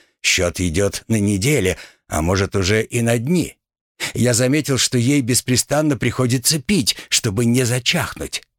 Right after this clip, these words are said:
Она постоянно на грани обезвоживания". Локон получил ещё один кусочек головоломки. Увы, она даже представить не могла,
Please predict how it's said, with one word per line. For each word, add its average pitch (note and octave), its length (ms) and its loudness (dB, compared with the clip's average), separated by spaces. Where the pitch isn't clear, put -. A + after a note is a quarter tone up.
Она F2+ 220 0
постоянно G#2+ 840 0
на A2+ 180 2
грани F#2 380 0
обезвоживания". G#2+ 1080 -2
Локон D#3 340 2
получил D3 460 2
ещё C3+ 540 2
один A2+ 340 2
кусочек - 840 0
головоломки. F#2+ 1000 -2
Увы, E2+ 520 0
она D2+ 280 0
даже F2+ 240 0
представить A#2 720 -2
не G#2 60 2
могла, G2 380 2